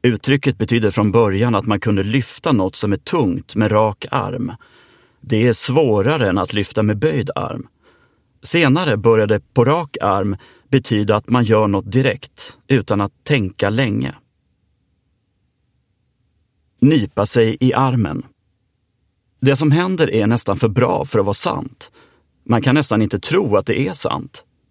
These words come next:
Jag kunde inte fatta att jag vann tävlingen. Jag fick verkligen nypa mig i armen.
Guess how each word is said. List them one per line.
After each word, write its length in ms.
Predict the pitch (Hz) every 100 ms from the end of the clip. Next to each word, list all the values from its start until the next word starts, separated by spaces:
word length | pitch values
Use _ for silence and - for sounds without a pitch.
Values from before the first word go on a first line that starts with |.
| _ _ _ _
Jag 180 | 123 113
kunde 140 | 147
inte 160 | 156 -
fatta 540 | - 131 - - 143
att 100 | 101
jag 180 | 104 104
vann 360 | 107 123 107 95
tävlingen. 720 | - 123 90 104 120 - - - - _ -
Jag 140 | 117
fick 160 | 170 220
verkligen 400 | 165 104 104 107
nypa 500 | 160 110 - - 131
mig 280 | 107 95 -
i 120 | 117
armen. 520 | 110 110 127 85 -